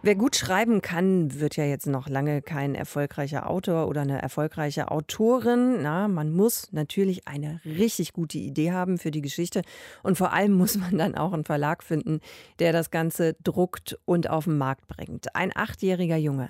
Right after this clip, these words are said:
aus den U S A hat sich was anderes einfallen lassen, um seine selbstgeschriebene Geschichte bekannter zu machen. Und er war damit richtig erfolgreich. Johannes Döbbelt aus unserem Team,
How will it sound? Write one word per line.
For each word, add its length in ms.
aus 160
den 180
U 140
S 140
A 260
hat 100
sich 140
was 160
anderes 460
einfallen 500
lassen, 420
um 220
seine 260
selbstgeschriebene 840
Geschichte 380
bekannter 440
zu 140
machen. 320
Und 300
er 160
war 180
damit 400
richtig 500
erfolgreich. 580
Johannes 360
Döbbelt 340
aus 140
unserem 340
Team, 360